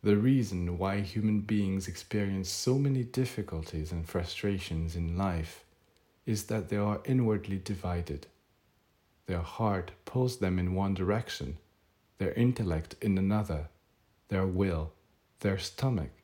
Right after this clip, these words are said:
and their sexual organs in yet others. There is an old tale of an eagle, a fish, a mole, and a crayfish who wanted to join forces to carry a heavy load.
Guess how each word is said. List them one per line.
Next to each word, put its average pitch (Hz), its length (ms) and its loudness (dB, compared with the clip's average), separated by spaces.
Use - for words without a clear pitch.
and 104 160 4
their 98 180 0
sexual 117 680 -2
organs 98 600 0
in 92 200 2
yet 90 340 -2
others. 78 520 -2
There 123 180 2
is 127 140 4
an 113 180 6
old 113 320 4
tale 80 560 0
of 85 140 -2
an 87 180 -2
eagle, 85 560 -2
a 95 120 -4
fish, - 500 -4
a - 40 0
mole, 104 600 4
and 104 160 0
a 98 60 0
crayfish 98 800 -4
who 117 100 2
wanted 131 420 0
to - 120 -8
join 113 280 4
forces 101 580 -2
to - 140 -4
carry 92 400 0
a 87 60 0
heavy 90 360 -2
load. 82 400 0